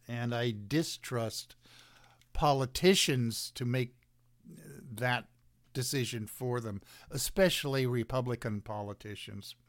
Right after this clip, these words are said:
Okay, uh, next group is anti-taxers. Well, you don't hear much from the anti-taxers when, uh, the Trump administration in, uh,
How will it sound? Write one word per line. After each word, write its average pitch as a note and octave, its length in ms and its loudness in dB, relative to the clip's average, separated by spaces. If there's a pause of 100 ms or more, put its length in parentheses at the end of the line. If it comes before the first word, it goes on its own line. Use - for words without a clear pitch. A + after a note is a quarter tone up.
(420)
Okay, C3 320 -4 (420)
uh, B2 460 0 (100)
next C3+ 360 -2
group D3+ 340 2
is B2+ 200 2
anti-taxers. C#3+ 1900 0 (1600)
Well, E3 360 8 (200)
you F3 160 2
don't A3+ 260 8
hear G3 420 6
much E3 400 4
from D3+ 240 0
the C#3+ 160 0
anti-taxers D3 1400 0
when, C3 420 0
uh, B2 440 0 (420)
the D3 180 0 (260)
Trump D#3+ 480 4 (340)
administration C#3 1000 0
in, B2+ 240 0
uh, A#2+ 220 0